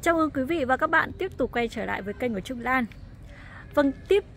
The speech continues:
ờ, tiếp nữa thì ngày hôm nay là ngày, ờm, hai mươi, hai mươi tháng tám năm hai không hai ba. Thì em Lan lại về thêm được một chiếc xe của hãng Panasonic. Ờ, do công đoạn vận chuyển nên là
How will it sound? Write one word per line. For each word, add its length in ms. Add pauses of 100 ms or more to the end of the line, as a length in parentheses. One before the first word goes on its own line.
(460)
ờ, 140
tiếp 220
nữa 300
thì 180
ngày 140
hôm 260
nay 200
là 140
ngày, 320
ờm, 360 (280)
hai 420
mươi, 400 (280)
hai 140
mươi 120
tháng 160
tám 400 (600)
năm 180
hai 200
không 200
hai 160
ba. 280 (840)
Thì 100
em 200
Lan 180
lại 120
về 260
thêm 240
được 80
một 240
chiếc 200
xe 420
của 120
hãng 220
Panasonic. 500 (1080)
Ờ, 420
do 300
công 300
đoạn 240
vận 260
chuyển 340
nên 200
là 340